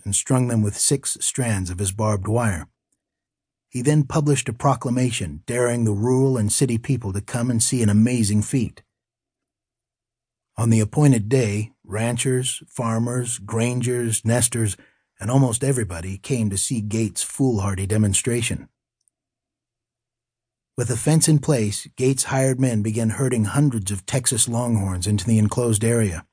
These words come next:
The Texans dealt with these creatures on a daily basis and were familiar with both their strength and wild nature. The onlookers laughed, saying, "There is no way that fence is going to hold those Longhorns." They plainly thought Gates was crazy.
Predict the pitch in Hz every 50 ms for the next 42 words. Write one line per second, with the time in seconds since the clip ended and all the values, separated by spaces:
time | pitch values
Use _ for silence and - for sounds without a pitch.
0 | _ _ _ _ _ _ _ _ _ _ _ _ _ _ _ _ _ _ _ _
1 | _ _ _ - - - 165 151 - - 143 120 104 95 104 131 135 143 - 117
2 | 110 110 107 98 - - - 113 107 92 - 110 98 113 110 104 98 95 127 127
3 | 127 117 107 98 101 127 131 123 110 - - 71 - - - - 98 104 104 98
4 | - - 110 117 127 135 123 117 107 101 101 101 - - - 110 104 - - 104
5 | 98 - - - - 143 120 104 101 107 - - 107 104 104 104 110 113 113 110
6 | 107 101 107 120 127 131 123 - 101 - - _ _ _ _ _ _ _ _ _
7 | _ _ _ _ _ _ _ _ _ _ _ _ _ _ - - 113 120 131 139
8 | 143 139 127 117 113 117 104 98 117 117 123 131 123 104 92 87 - - - -
9 | 123 113 107 101 92 - _ _ _ _ _ - - 180 160 139 123 104 95 107
10 | 113 120 127 135 135 127 120 123 127 117 107 101 110 117 - - - 120 113 113
11 | 107 98 95 113 107 101 98 98 117 110 110 110 110 101 98 107 107 107 107 104
12 | 98 95 92 87 85 85 - - _ _ _ _ _ _ _ _ _ _ _ _
13 | _ _ _ _ _ - 110 110 107 - - 139 139 131 113 110 104 92 - 123
14 | 110 98 85 95 110 110 101 - - 95 - - - 131 127 127 110 87 80 -